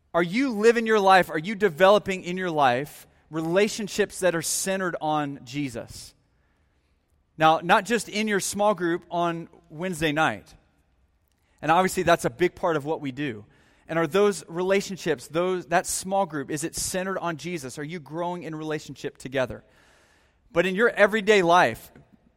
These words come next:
friends at school, other people, are you developing relationships and trying to center those relationships around Jesus? So those are,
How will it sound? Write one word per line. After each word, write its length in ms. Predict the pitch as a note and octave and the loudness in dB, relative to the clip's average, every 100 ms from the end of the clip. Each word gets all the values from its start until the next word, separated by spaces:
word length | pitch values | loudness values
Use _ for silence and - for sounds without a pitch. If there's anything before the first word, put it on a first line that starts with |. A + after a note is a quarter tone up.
| _ | _
friends 260 | - G#3 G3 | -6 -4 -2
at 120 | F#3+ | -2
school, 500 | - - G#3 E3+ C3 | -4 -4 -2 -2 -2
other 180 | E3+ G3 | -2 -2
people, 480 | - G3+ G3+ C#3 A#2+ | -6 -10 -8 -8 -6
are 120 | D3+ | -6
you 260 | D3+ A3+ B3+ | -6 -8 -6
developing 800 | E3+ E3+ E3+ G3 A3 - G3+ E3+ | -4 -2 2 2 2 -2 -8 -6
relationships 720 | D#3 E3+ F#3 - D#3+ D#3+ C#3+ | -4 -2 -4 -6 -8 -6 -6
and 160 | - C#3 | -8 -10
trying 220 | E3+ D3+ | -6 -4
to 60 | C3+ | -4
center 580 | - - F#3+ G3 F#3+ | -4 -4 -4 -4 -4
those 300 | C#3+ E3+ D#3+ | -4 -4 -4
relationships 880 | D#3+ D3+ D3 - B2+ - A2+ - - _ _ _ _ _ - | -8 -6 -6 -6 -12 -8 -10 -10 -20 _ _ _ _ _ -8
around 300 | D3 C#3+ C#3 | -2 0 -2
Jesus? 580 | A#2+ C3 G#2 A2 - - _ _ _ _ _ _ _ _ _ _ _ _ _ _ - | -6 -8 -8 -16 -20 -20 _ _ _ _ _ _ _ _ _ _ _ _ _ _ -6
So 140 | F3 | 2
those 200 | G3+ A#3+ | 2 2
are, 140 | A#3+ | 0